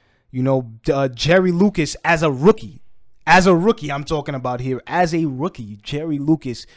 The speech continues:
was giving you eighteen points and seventeen rebounds per game. Okay, Jerry Lu-, Jerry Lucas, for his career,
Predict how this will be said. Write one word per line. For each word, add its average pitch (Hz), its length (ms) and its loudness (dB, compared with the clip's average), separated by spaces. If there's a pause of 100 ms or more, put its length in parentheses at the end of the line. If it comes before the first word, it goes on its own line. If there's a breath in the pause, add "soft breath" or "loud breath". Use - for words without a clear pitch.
(360 soft breath)
was 123 180 -6
giving 143 320 -2
you 131 220 -4 (440)
eighteen 170 600 -6
points 147 580 -6 (220)
and 113 180 -14
seventeen 156 720 -6
rebounds 117 720 -8 (760)
per 147 220 -2
game. 120 380 -10 (280)
Okay, 139 300 -6
Jerry 180 400 2
Lu-, 196 280 0 (120)
Jerry 226 380 2
Lucas, 226 600 0 (1120)
for 202 260 4
his 185 160 4
career, 151 800 -2